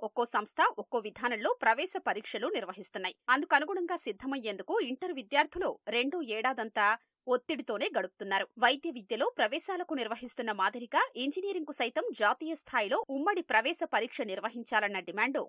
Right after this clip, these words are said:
కొన్నేళ్లుగా వినిపిస్తున్నా అమల్లోకి రావడం లేదు. బీటెక్‌లో చేరేందుకు నిర్వహిస్తున్న ప్రవేశ పరీక్షల దరఖాస్తులకే పదివేలకు పైగా ఖర్చవుతున్నాయి. రాష్ట్రంలో నాణ్యమైన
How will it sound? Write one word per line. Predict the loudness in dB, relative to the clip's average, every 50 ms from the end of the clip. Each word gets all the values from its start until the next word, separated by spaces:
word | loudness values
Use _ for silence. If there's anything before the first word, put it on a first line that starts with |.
| -4 -4
కొన్నేళ్లుగా | -4 -2 -2 -2 -2 0 0 0 0
వినిపిస్తున్నా | 0 -2 -6 -12 -12 -10 -8 0 2 2 2 2 0 -2
అమల్లోకి | 0 0 0 0 -2 -4 -4 0
రావడం | 0 0 0 0 -2 -6
లేదు. | -6 -6 -6 -8 -10 -12 _ _ _ _ _ -4
బీటెక్‌లో | 0 0 0 0 0 -4 -4 -4 -4 -4
చేరేందుకు | -4 -4 -4 -2 -2 -2 -4 -6 -8 -8 -8
నిర్వహిస్తున్న | -6 -6 -6 -8 -10 -12 -10 -8 -6 -4
ప్రవేశ | -4 -2 -2 -2 -2 -2 -4 -4 -6 -6
పరీక్షల | -6 -6 -6 -6 -4 -4 -4
దరఖాస్తులకే | -2 -2 -2 -4 -4 -2 -4 -4 -2 -2 -2 -2 -2 0 0 -2 -2 -2 -4 -6 _ _ _ _ 4
పదివేలకు | 4 4 4 4 2 2 2 2 0 -2
పైగా | -4 -4 0 2 2 2 2
ఖర్చవుతున్నాయి. | 0 -4 -6 -4 -6 -8 -8 -6 -6 -6 -6 -6 _ _ _ _ _ _
రాష్ట్రంలో | 6 6 6 6 2 -4 -4 -2 0 0 0 0 -4 -2
నాణ్యమైన | 4 8 8 8 8 6 2 -2 -4 -4 -6 -6